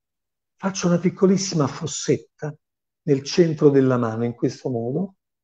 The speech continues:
cerco di restare a favore di camera il più possibile, basta un piccolo movimento e possiamo addirittura provare a fare apparire della seta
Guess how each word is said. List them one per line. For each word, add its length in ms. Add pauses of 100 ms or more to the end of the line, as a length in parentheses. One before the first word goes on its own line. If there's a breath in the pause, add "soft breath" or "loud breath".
(200)
cerco 320
di 80
restare 400
a 60
favore 340
di 100
camera 340
il 60
più 160
possibile, 600 (580 loud breath)
basta 280
un 120
piccolo 480
movimento 920 (180)
e 140
possiamo 320
addirittura 540
provare 400 (340)
a 80
fare 240
apparire 460
della 240
seta 480